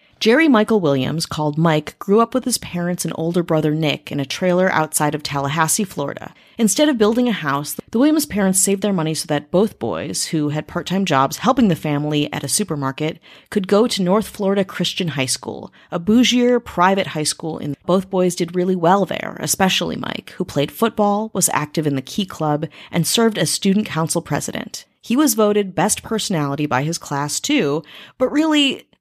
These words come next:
there are only two other noteworthy things that happened to Mike while at North Florida Christian that you need to remember.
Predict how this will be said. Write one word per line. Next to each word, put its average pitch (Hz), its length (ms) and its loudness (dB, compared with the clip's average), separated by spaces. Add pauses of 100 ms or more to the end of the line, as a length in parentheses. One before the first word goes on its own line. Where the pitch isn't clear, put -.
(120)
there 277 260 4
are 277 60 4
only 220 260 0
two 196 260 0
other 170 280 4
noteworthy 151 520 0
things 117 400 -2
that - 80 -8
happened 139 360 -2
to 139 100 -4
Mike 127 320 -2
while 131 140 2
at - 80 -2
North 131 240 0
Florida 143 280 0
Christian 135 460 -4
that 135 120 -2
you 147 100 -2
need 135 160 0
to - 80 -6
remember. 127 460 -4